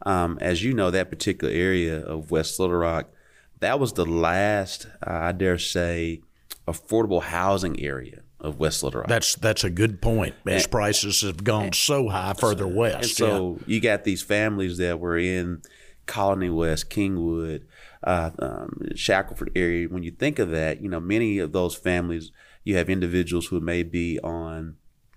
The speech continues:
Speaker 1: who may be retired and have a dedicated income. Their home is already paid for or
Speaker 2: Yeah.
Speaker 1: almost paid for.
Speaker 2: Been in those homes since the seventies when they were built,
Speaker 1: Yeah,
Speaker 2: a lot
Speaker 1: and s-,
Speaker 2: of them, yeah.
Speaker 1: and so now you get the insurance check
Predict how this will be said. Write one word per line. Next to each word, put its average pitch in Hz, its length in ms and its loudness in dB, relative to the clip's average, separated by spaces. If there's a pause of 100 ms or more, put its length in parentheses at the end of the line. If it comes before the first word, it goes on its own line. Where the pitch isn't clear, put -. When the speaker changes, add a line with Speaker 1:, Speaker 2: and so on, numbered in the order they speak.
(320)
Speaker 1:
who 113 80 -4
may 98 160 6
be 92 120 2
retired 95 580 0
and 87 80 -6
have 82 220 -2
a 78 40 -8
dedicated 90 560 0
income. 82 680 -10 (400)
Their 73 100 -2
home 104 420 0
is 82 240 0
already 90 480 2
paid 123 340 -2
for 139 360 0
or - 100 -2
Speaker 2:
Yeah. 123 140 2
Speaker 1:
almost 98 400 0
paid 71 220 -2
for. 76 240 -2
Speaker 2:
Been 131 100 4
in 117 100 0
those 110 220 2
homes 113 300 0
since 110 240 0
the 107 80 -4
seventies 104 600 2
when 110 160 0
they 107 120 2
were 101 120 2
built, 117 340 0
Speaker 1:
Yeah, 120 100 2
Speaker 2:
a - 20 2
lot 98 140 0
Speaker 1:
and 101 80 0
s-, 98 100 0
Speaker 2:
of 95 80 -6
them, 92 160 -2
yeah. 107 100 2
Speaker 1:
and 104 80 2
so 95 160 0
now 107 560 0
you 98 120 -4
get 98 180 0
the 90 160 2
insurance 95 460 0
check - 340 -2